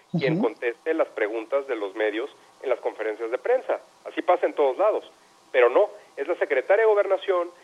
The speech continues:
Speaker 1: que no está acostumbrada, por alguna razón, que eso es otra cosa que se puede discutir, como una secretaria o secretario de Gobernación no está preparado para una conferencia de prensa, pero bueno,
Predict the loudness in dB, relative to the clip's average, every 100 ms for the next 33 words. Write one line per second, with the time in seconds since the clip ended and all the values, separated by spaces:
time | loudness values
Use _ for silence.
0 | _ _ -4 2 4 4 4 0 -2 -4
1 | 0 4 4 4 0 -8 0 4 4 4
2 | 2 2 2 0 0 -4 -6 -6 0 6
3 | 6 6 2 0 -2 -10 -2 -2 -2 -4
4 | -12 -8 -4 -4 -4 -4 -6 -2 2 2
5 | 2 -2 -10 _ -12 -6 -2 4 4 4
6 | 0 -2 -4 -2 -2 -2 -2 0 2 2
7 | 0 0 -2 -6 -8 -6 -4 -4 -2 -4
8 | -4 -4 -2 0 0